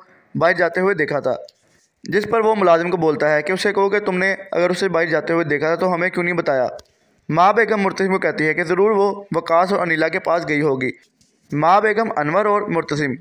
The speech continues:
वकास के घर जाते हैं, जिस पर वकास कहता है कि मेरी बेटी तो यहाँ नहीं है, आप लोगों ने मेरी बेटी के साथ क्या किया है। तो माँ बेगम उसे कहती है कि तुम्हारी बेटी तो खुद ही घर बसाना नहीं चाहती। वकास माँ बेगम को कहता है कि आप लोग मेरी बेटी मुझे वापस लौटा दें, मैं उसे अपने घर रख लूँगा, लेकिन अब आपके घर नहीं जाने दूँगा।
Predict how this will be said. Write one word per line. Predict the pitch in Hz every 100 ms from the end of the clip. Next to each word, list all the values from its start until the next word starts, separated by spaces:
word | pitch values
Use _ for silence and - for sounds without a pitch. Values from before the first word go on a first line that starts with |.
| 143
वकास | 156 185 208
के | 226
घर | 196 185
जाते | 147 143
हैं, | 147 123 - - _ _ 202
जिस | 226
पर | 247
वकास | 233 196 190
कहता | 185 180 175
है |
कि | 175 196
मेरी | 180 196
बेटी | 170 175
तो | 196
यहाँ | 180 170 175
नहीं | 170 147 156
है, | 123 - _ -
आप | 180 190
लोगों | 214 214
ने |
मेरी | 202 202
बेटी | 185 170
के | 180
साथ | 202 196
क्या | - 175
किया | 175 151 139
है। | 120 - - _ _ -
तो | 196
माँ | 190 202
बेगम | 202 196
उसे | 196 190
कहती | 151 -
है | 180
कि |
तुम्हारी | 185 175 175
बेटी | 180 170 175
तो | 190
खुद | 190 185
ही | 196
घर | 175 160
बसाना | 170 147 156
नहीं | 156
चाहती। | 151 139 - - _ _ _ _ -
वकास | 160 180 226
माँ | 214 208
बेगम | 208 202 202
को | 185
कहता | 170 160
है | 175 180
कि | 196
आप | 185
लोग | 185 196
मेरी | 180 180
बेटी | 170 185
मुझे | 170 196
वापस | 170 160
लौटा | 165 170 147
दें, | 135 131 - _ -
मैं | 170
उसे | 208 220
अपने | 208 208
घर | 185 165
रख | 156 151
लूँगा, | 160 156
लेकिन | 165 175 196
अब | 196
आपके | 180 165 190
घर | 180
नहीं | 190 208
जाने | 165 151
दूँगा। | 143 131